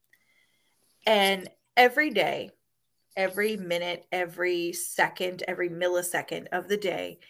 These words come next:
information is being distributed from the brain and these organs.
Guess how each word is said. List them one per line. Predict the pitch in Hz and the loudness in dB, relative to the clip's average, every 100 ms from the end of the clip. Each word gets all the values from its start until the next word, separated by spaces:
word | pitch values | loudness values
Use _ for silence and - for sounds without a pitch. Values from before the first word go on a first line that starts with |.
| - _ - | -20 _ -4
information | 208 240 302 269 185 165 - 180 | -4 0 0 0 0 -2 -2 -4
is | - 185 | -4 -8
being | 196 175 170 170 | -4 -4 -4 -8
distributed | 160 160 - 220 208 170 156 160 - _ | -8 -8 -2 -2 0 0 0 -4 -10 _
from | - - 185 185 208 | -14 2 2 2 -2
the | 208 | -4
brain | 160 147 165 151 170 214 240 | -4 -2 -2 -2 -6 -10 -12
and | 175 170 170 165 - | -8 -6 -6 -8 -10
these | 165 156 | -8 -8
organs. | - 214 254 - - - - | -2 -2 0 -4 -8 -12 -12